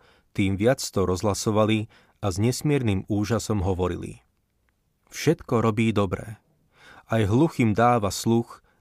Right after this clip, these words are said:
a nemým reč." Všetko, čo robil, robil na podporu viery. Stav tohto človeka viedol Pána Ježiša k tomu, aby ho uzdravil týmto spôsobom. Najprv mu otvoril uši,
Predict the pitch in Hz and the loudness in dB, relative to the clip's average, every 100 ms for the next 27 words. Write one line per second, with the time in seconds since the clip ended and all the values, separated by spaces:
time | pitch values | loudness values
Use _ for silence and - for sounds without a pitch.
0 | _ 101 95 98 107 107 101 92 - - | _ -4 -2 0 0 0 0 -2 -6 -12
1 | - - _ _ _ _ _ _ _ _ | -14 -16 _ _ _ _ _ _ _ _
2 | _ _ _ _ _ _ - 131 143 - | _ _ _ _ _ _ -4 -2 -2 -4
3 | 95 - 95 98 104 110 110 - _ _ | -4 -2 0 0 2 0 0 -6 _ _
4 | _ - 104 101 104 92 82 104 - - | _ 0 0 2 0 -2 -4 -6 -4 -2
5 | 104 101 95 90 87 - 113 _ _ _ | -2 -2 -2 -4 -8 -12 -18 _ _ _
6 | _ _ _ _ _ - - - - - | _ _ _ _ _ -20 -20 -16 -2 2
7 | 147 123 127 - 113 - 123 127 117 104 | 2 2 -2 0 -2 0 0 0 0 0
8 | 110 117 107 - 117 123 127 117 131 - | 2 2 0 2 2 2 2 0 0 0
9 | 107 - 113 117 123 - - _ 113 110 | -4 0 0 2 0 -6 -20 _ 0 2
10 | 113 98 - 107 117 120 110 92 113 113 | 2 2 -2 0 2 2 2 0 0 2
11 | 110 - - 98 95 104 90 104 120 - | 0 -4 -4 -2 -2 -2 -4 -8 -12 -16
12 | _ _ _ _ _ _ 98 98 120 147 | _ _ _ _ _ _ -2 0 2 2
13 | 143 127 107 - 131 120 95 - 92 113 | 4 2 0 0 2 2 0 -4 -4 -2
14 | 107 | -2